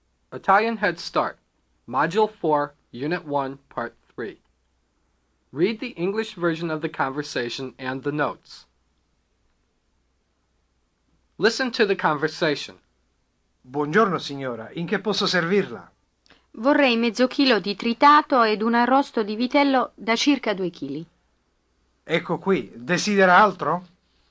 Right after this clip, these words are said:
Speaker 3: Sì, tre bistecche di costata, spesse due dita.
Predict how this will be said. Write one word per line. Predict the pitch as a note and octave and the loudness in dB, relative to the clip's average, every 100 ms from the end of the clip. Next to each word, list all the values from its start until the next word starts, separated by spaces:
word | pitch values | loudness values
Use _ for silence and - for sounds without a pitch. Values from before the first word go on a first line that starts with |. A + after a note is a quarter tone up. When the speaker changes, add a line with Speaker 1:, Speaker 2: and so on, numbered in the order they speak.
| _ | _
Speaker 3:
Sì, | - - C4 D#3 _ _ _ _ | -8 0 0 0 _ _ _ _
tre | - A3+ | -2 -2
bistecche | G#3+ A3+ - B3 A#3 | -2 -2 0 0 0
di | G3+ | -2
costata, | F3+ D#4+ - C#4+ C#4+ C#4+ B3 A3 | -4 -6 2 4 4 4 2 2
spesse | - B3+ C4 B3 | -2 -2 0 0
due | G#3 G#3 | -2 -4
dita. | E3 D#3+ E3+ | -4 -8 -10